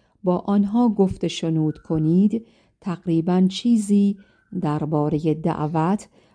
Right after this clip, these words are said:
و ادله آن نمی‌دانند. برخی افراد نادان رویا را به ریشخند می‌گیرند و به آن می‌خندند،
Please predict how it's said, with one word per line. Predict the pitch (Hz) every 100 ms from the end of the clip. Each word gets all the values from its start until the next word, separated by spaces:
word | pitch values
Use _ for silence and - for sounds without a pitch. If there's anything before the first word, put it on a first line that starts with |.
| -
و | 175 -
ادله | 160 147 160 165 156 160
آن | - 190 202
نمی‌دانند. | 208 185 156 151 151 147 156 165 185 _ _ _ _
برخی | 190 208 233 277 269
افراد | 254 - 247 233
نادان | 233 226 226 226 254 262 262 _ _ -
رویا | - 170 165 175 202
را | 214 208
به | 185 175
ریشخند | 160 156 - - 180 180 185
می‌گیرند | 170 165 156 160 160 156 156 165 - _ _ -
و | 170
به | 180 -
آن | 196
می‌خندند، | 220 254 269 185 160 139 147 147 156